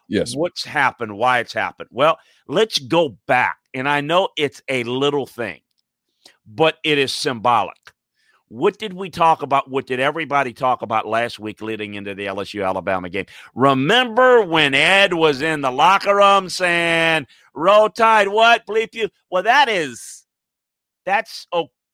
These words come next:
Speaker 2: you know, that's kind of, you can say certain things,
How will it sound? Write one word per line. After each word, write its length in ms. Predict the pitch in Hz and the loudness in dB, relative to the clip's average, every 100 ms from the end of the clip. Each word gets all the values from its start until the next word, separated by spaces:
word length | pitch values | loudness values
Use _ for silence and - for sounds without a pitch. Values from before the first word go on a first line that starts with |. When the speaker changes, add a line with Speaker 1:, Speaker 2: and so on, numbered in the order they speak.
| - | -10
Speaker 2:
you 120 | 180 | -6
know, 140 | 175 | -4
that's 320 | 214 247 247 - | -2 -2 -4 -8
kind 400 | - 196 185 180 | -4 -2 0 -2
of, 160 | 156 _ _ _ 76 _ _ _ _ _ _ _ _ _ | -4 _ _ _ _ _ _ _ _ _ _ _ _ _
you 200 | 165 208 | -14 -14
can 340 | - 208 165 147 | -4 -4 -4 -10
say 320 | - 175 165 | -6 -4 -2
certain 300 | - 151 131 | -2 -6 -4
things, 280 | 135 101 | -8 -8